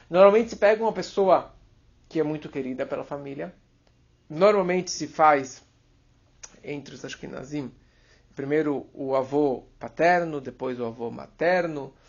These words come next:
e depois talvez o próprio pai, ou talvez uma pessoa querida. É, meu avô, é, materno,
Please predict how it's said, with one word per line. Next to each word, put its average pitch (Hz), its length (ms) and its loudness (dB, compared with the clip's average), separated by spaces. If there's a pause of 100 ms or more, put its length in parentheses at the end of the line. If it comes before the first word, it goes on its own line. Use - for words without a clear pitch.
(140)
e 127 100 -10
depois 131 360 -8
talvez 123 240 -8
o 120 40 -10
próprio 120 300 -8
pai, 170 440 2
ou 123 60 -8
talvez 139 440 -10
uma 127 180 -10
pessoa 123 480 -12
querida. 151 580 -6 (400)
É, 104 460 -8 (480)
meu 175 200 0
avô, 156 480 0 (1120)
é, 120 440 -4 (1120)
materno, 127 760 -8